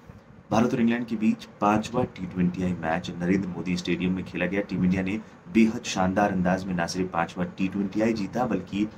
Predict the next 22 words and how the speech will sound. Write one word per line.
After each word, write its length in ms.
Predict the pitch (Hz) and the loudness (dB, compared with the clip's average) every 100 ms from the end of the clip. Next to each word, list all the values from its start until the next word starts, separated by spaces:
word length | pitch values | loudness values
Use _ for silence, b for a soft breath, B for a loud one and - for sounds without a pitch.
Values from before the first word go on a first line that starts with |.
| B | B
series 520 | - - 98 104 107 - | -4 2 2 4 2 0
भी 240 | - 113 107 | -2 2 4
अपने 400 | - 78 80 85 - - 87 | 2 -6 -8 -8 -12 -10 -2
नाम 300 | 85 76 - | 0 0 -6
कर 120 | - | -6
ली। 140 | 80 - - - - - - | -6 -6 -12 -20 -20 -20 -2
इस 140 | 113 123 | 4 6
video 200 | 143 151 | 8 8
में 100 | 135 | 6
हम 80 | |
जानेंगे 340 | 120 113 123 131 | 4 4 4 0
Team 180 | 101 95 | -2 -2
India 180 | 101 | -2
के 80 | 104 | -2
उन 140 | 98 92 | -4 -2
पांच 320 | 95 101 101 - | 0 0 0 -2
heroes 240 | 95 110 | 2 4
के 100 | 110 | 2
बारे 220 | 85 85 87 | -2 -6 -4
में, 200 | 90 92 | -2 -2
जिनकी 240 | 87 - | -4 -4
बदौलत 440 | 82 80 85 90 | -4 -2 -4 -6